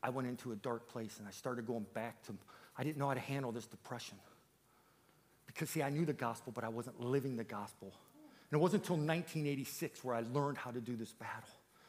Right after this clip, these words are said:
This is why this is so passionate to me, 'cause I know some of you are going through things that Satan is using now to put you down. And I wanna say, don't just believe the gospel in the past, but believe it now.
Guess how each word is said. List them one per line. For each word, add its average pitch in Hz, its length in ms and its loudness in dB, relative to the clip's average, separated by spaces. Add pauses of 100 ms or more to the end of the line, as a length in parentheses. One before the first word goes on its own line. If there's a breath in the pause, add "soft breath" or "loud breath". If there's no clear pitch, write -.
(200 soft breath)
This 156 160 -2
is 135 80 -2
why 151 120 4
this 147 200 0
is 127 60 -8
so 143 120 2
passionate 135 640 -4
to - 100 -6
me, 127 80 2
'cause 117 160 -6
I 135 80 0
know 147 140 0
some 156 300 0
of 135 100 2
you 135 100 0 (240 loud breath)
are 143 80 0
going 160 300 2
through 160 140 2
things 170 380 2
that - 140 -4
Satan 170 320 0
is 131 200 0
using 165 240 4
now 151 120 4
to 135 80 4
put - 360 0
you 143 80 -2
down. 127 440 -2 (540 loud breath)
And 165 100 10
I 180 40 10
wanna 180 140 8
say, 180 140 6
don't 196 280 8
just - 320 0
believe 160 400 8
the 175 60 6
gospel 170 420 4
in 147 80 4
the 131 60 2
past, 165 380 0
but 139 140 -2
believe 143 340 4
it 139 120 0
now. 131 360 0